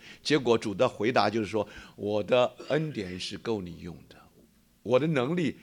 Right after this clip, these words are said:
是在软弱的人身上显得完全。”所以很明显的，保罗这个眼睛的毛病，眼睛的病，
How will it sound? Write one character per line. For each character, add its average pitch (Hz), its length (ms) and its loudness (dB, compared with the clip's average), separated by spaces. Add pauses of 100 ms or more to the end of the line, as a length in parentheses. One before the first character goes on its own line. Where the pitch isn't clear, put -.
(140)
是 - 140 -12
在 107 160 -2
软 104 300 -2
弱 165 260 4
的 113 80 -2
人 90 240 -4 (160)
身 95 220 -6
上 85 200 -8
显 73 300 -10
得 76 100 -12
完 65 160 -16 (120)
全。” - 200 -18 (720)
所 - 200 8
以 247 80 10
很 151 220 4
明 151 320 0
显 123 280 2
的， 120 120 2
保 104 300 -6
罗 104 260 2
这 151 140 -4
个 123 60 -4
眼 98 340 -4
睛 208 220 -2
的 180 120 -2
毛 98 260 -4
病， 98 280 -2
眼 117 260 4
睛 208 180 -2
的 208 120 0
病， 165 360 -2